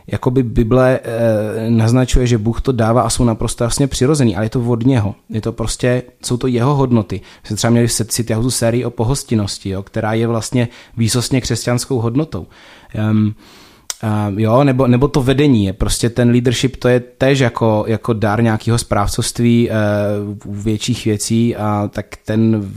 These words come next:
vypadá to, že snad mám, a v-, a poznáte to vždycky jako podle, jo, strom se pozná podle ovoce, tak asi podle nějakých jako, když to, když vám to řekne padesátý člověk a vy to cítíte stejně, tak to tak asi bude.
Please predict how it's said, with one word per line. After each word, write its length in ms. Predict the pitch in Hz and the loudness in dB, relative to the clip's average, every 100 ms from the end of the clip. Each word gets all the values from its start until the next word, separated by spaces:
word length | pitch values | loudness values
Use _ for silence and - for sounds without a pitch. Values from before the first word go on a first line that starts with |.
| 110 107 104 | -14 -16 -16
vypadá 400 | 104 98 107 110 | -12 -6 -4 -2
to, 120 | 110 107 | -4 -6
že 100 | 104 | -4
snad 260 | 123 117 | -6 -2
mám, 340 | 107 98 107 110 - - - | -2 0 -2 -4 -12 -20 -18
a 220 | - 107 107 | -6 -2 -2
v-, 420 | 104 104 - - | -6 -12 -12 -8
a 320 | 110 104 107 | -2 0 -2
poznáte 460 | 101 110 110 117 123 | -2 0 2 2 0
to 120 | 120 | -4
vždycky 360 | 110 113 - 127 | -2 -4 -2 0
jako 460 | 117 127 120 120 113 - | 0 2 2 2 -2 -2
podle, 300 | 113 120 120 - _ 117 | 2 2 0 -6 _ -6
jo, 300 | 107 117 92 | -4 -2 -4
strom 380 | - - 113 | -8 -4 -2
se 120 | 110 113 | -2 -4
pozná 320 | 117 113 113 | -2 0 0
podle 260 | 120 113 | -2 -2
ovoce, 340 | 113 135 147 92 | 0 -2 -2 -6
tak 200 | 92 - | -10 -10
asi 200 | 95 113 | -6 -6
podle 280 | 117 110 110 | -4 -2 0
nějakých 380 | 110 - 113 | -2 -4 -6
jako, 400 | 117 - 117 117 | -6 -4 -2 0
když 220 | 113 110 - | -2 -4 -2
to, 300 | 120 120 120 - - - - _ | 0 0 -2 -12 -20 -20 -20 _
když 180 | 107 117 | -2 0
vám 100 | 110 | 0
to 80 | |
řekne 240 | 113 113 120 | 0 0 -2
padesátý 560 | 113 113 - 113 127 | 0 -2 0 0 -2
člověk 580 | 120 - 104 113 120 123 | -2 -2 0 2 0 0
a 40 | 110 | -4
vy 100 | 110 | -4
to 100 | 113 | -4
cítíte 440 | - 104 107 117 | -6 -8 -4 -4
stejně, 320 | - 107 113 | -2 0 0
tak 120 | 113 | 0
to 100 | - | -4
tak 120 | 120 104 | -6 -4
asi 180 | - | -6
bude. 260 | 120 117 | -4 -4